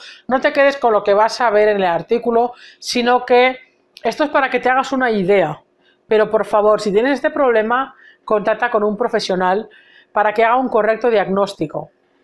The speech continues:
Bien, eh, cosas que te puedo recomendar,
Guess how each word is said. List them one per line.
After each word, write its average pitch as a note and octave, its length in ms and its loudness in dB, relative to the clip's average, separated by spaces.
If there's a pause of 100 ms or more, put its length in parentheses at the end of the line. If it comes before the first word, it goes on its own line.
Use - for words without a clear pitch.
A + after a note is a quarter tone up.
(1600)
Bien, G3+ 380 -2 (260)
eh, A3 880 4 (1400)
cosas D#4 280 0
que D4+ 120 -2
te B3+ 120 2
puedo C4 260 2
recomendar, B3 800 0